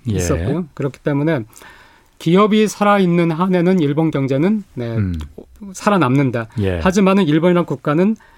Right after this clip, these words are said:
Speaker 2: 고령화와 인구
Speaker 1: 음.
Speaker 2: 감소로 인해서 좀 미래는 암울하다. 네, 이렇게
Speaker 1: 음.
Speaker 2: 저는 보고 있습니다.
Speaker 1: 그러니까 기업은 아직까지 그러니까 어떤 그, 그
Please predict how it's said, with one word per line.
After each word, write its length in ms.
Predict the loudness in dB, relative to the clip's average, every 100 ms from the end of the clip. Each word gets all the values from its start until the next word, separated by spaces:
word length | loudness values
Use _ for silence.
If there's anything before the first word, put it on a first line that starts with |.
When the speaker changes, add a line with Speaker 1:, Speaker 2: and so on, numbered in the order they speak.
| _ -2
Speaker 2:
고령화와 880 | 2 2 2 0 0 0 0 0 0
인구 240 | 0 2
Speaker 1:
음. 20 |
Speaker 2:
감소로 340 | 0 -2 -2 -2
인해서 420 | -4 -4 -4 -4 _ _ _
좀 260 | -8 -6
미래는 280 | -2 -2 0
암울하다. 360 | -2 -6 -8 -16 -20 _ _
네, 80 | -2
이렇게 360 | 2 2 2
Speaker 1:
음. 60 | 0
Speaker 2:
저는 300 | -2 -6 -6
보고 180 | -8 -8
있습니다. 300 | -10 -18 -20 -20 -4
Speaker 1:
그러니까 220 | -2 -2
기업은 420 | 0 4 4 4
아직까지 420 | 2 2 0 2 2
그러니까 340 | 2 2 0
어떤 320 | 0 0 0
그, 440 | 0 2 2 0 -6 _ -18 -18 -10
그 340 | -6 -6 -6